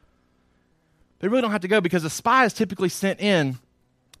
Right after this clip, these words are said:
to help develop a strategy for how we're gonna attack and how we're gonna seize this. Well, God doesn't need that information. God already has it. And God already knows what the strategy is gonna be, right?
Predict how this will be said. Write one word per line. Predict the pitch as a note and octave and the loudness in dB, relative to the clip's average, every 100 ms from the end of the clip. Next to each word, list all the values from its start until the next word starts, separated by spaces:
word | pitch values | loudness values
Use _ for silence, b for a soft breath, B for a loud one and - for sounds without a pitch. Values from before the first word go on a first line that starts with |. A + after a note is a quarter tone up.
| - | -8
to | - | -4
help | B2 G3+ E3+ | 2 2 2
develop | E3+ E3+ F#3 F3 | 0 2 2 0
a | D3+ | -4
strategy | - - - F3+ G3+ B3+ A#3 C#3 A#2 C3 | -6 -10 -8 -4 -2 -2 -2 -4 -4 -4
for | B2 C#3+ | -4 -8
how | C#3+ E3 | -4 -4
we're | D#3+ | -4
gonna | D#3 C#3+ | -6 -6
attack | A#2+ - C#3+ C3 | -8 -8 -8 -8
and | A#2 | -10
how | C3+ | -8
we're | B2 | -8
gonna | A2+ | -8
seize | G2 G#3 G#3 A#2 | -10 -10 -10 -10
this. | F#2 C#2+ _ _ _ _ _ _ _ _ - | -12 -14 _ _ _ _ _ _ _ _ -10
Well, | F#3 | -2
God | G3+ B3 | 0 2
doesn't | G#3 D#3+ C3+ | 2 0 -2
need | C#3 | -2
that | C3+ C3+ | 0 -2
information. | B2 C#3 E3+ E3 | -4 -4 -4 -2
God | E3+ | 0
already | E3 B2 | 0 -2
has | A#2+ D#3 A2 | -4 -4 -4
it. | B2+ - b b b | -6 -10 b b b
And | B3+ C4+ G3 | 2 2 4
God | G3+ | 4
already | G3+ F#3+ | 4 2
knows | F3+ G3 F#3 | 2 0 0
what | F#3 | -4
the | C3+ | -6
strategy | - F#3+ F3+ D#3 | -2 -2 -2 -4
is | C#3+ | -6
gonna | D#3+ B2+ | -4 -2
be, | F#3 D#3 G2 _ _ _ | -4 -4 -10 _ _ _
right? | C3+ E3+ - | -4 -4 -4